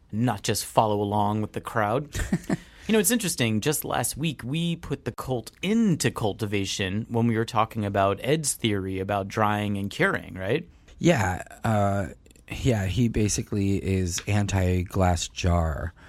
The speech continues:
Speaker 2: uh, these days, which is, you know, certainly interesting and something worthy of discussion. Uh,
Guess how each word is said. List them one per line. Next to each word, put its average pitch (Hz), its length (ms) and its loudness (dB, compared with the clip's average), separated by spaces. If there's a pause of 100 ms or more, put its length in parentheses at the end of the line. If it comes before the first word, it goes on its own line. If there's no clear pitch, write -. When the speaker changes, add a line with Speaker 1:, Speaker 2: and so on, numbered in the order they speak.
(360)
Speaker 2:
uh, 78 320 -2
these 82 300 -2
days, 87 460 0
which 85 260 -4
is, 110 320 -4
you 117 80 -4
know, 78 220 -6 (160)
certainly 95 520 0
interesting - 400 -2
and 90 160 -2
something 87 480 -4
worthy 87 300 0
of 82 100 -2
discussion. 90 640 -4 (520)
Uh, 85 400 0